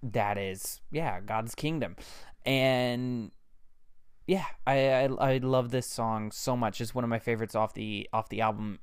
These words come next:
Like, yeah, I just, I love it. And then No End at All, while a ballad, is one of the, one of the better, like, ballads that could end an album. Um, it is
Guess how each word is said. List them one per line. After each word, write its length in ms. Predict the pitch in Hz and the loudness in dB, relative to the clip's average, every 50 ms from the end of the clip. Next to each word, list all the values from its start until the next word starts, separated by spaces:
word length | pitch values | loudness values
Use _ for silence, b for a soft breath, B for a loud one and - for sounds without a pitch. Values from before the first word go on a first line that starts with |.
| - - - | -14 -10 -8
Like, 300 | 131 127 113 104 90 - - - - - - - - - - - - - - | -6 -2 -2 -2 -4 -4 -10 -16 -18 -20 -20 -16 -8 -8 -4 -4 -4 -4 -4
yeah, 160 | 104 - - - - - - - | -4 -6 -6 -8 -10 -16 -10 -8
I 60 | - | -6
just, 220 | 113 110 107 - - - - | -6 -4 -6 -6 -6 -4 -4
I 60 | 107 | -4
love 160 | 104 101 101 | -2 -4 -4
it. 80 | - - B B B B B B B B B B B B B B - | -6 -8 B B B B B B B B B B B B B B 2
And 180 | - 139 139 143 | 4 4 6 6
then 240 | 139 139 139 139 135 | 6 6 6 6 6
No 200 | 147 156 165 165 | 8 8 10 8
End 220 | 160 156 151 143 | 8 8 8 6
at 100 | 139 127 | 8 10
All, 460 | 135 135 131 120 113 110 113 - - - - - - - - - 120 - - - - - - - - - - - | 10 10 12 12 10 8 6 4 0 -8 -12 -14 -16 -14 -12 -10 -10 -10 -12 -14 -12 -8 -6 -6 -6 -6 -4 -2
while 460 | - 120 117 123 123 147 165 165 156 | 0 6 10 12 12 12 12 10 8
a 40 | 139 | 6
ballad, 500 | 127 101 127 120 123 120 117 117 110 104 | 4 6 6 6 8 8 6 4 2 2
is 320 | 107 107 127 127 117 107 113 | 2 2 2 2 2 2 0
one 160 | 123 135 139 | 0 2 2
of 60 | 135 | 2
the, 140 | 131 131 117 113 - - - - - - - - - - | 2 0 0 -2 -6 -12 -16 -16 -16 -16 -16 -14 -10 -6
one 300 | 143 139 131 156 202 226 | -2 2 4 6 6 6
of 80 | 233 | 6
the 240 | 180 156 135 131 123 | 8 8 8 6 6
better, 680 | 120 117 120 110 - 139 131 123 120 117 110 101 - - - - | 2 0 0 4 6 6 6 8 6 6 4 2 0 -6 -6 -2
like, 220 | - 113 101 90 - - - - - - - - | 0 0 0 0 -4 -12 -18 -18 -18 -18 -14 -14
ballads 640 | - 117 - - 110 107 110 107 110 110 107 - - | -14 -2 2 2 4 4 4 4 4 2 0 -2 0
that 180 | - 110 110 - | 0 2 2 0
could 100 | - 120 | 0 0
end 200 | 117 117 120 120 | 2 2 4 4
an 60 | 123 | 4
album. 420 | 127 139 160 170 185 196 175 - - - | 4 4 4 2 2 0 0 -2 -2 0
Um, 560 | 95 123 123 120 117 107 107 107 101 92 - - - - - - - - | 2 4 4 4 4 2 0 -4 -6 -8 -10 -12 -16 -18 -20 -14 -4 0
it 140 | 123 143 | 4 6
is 340 | 143 143 143 139 135 135 B | 6 6 6 4 2 0 B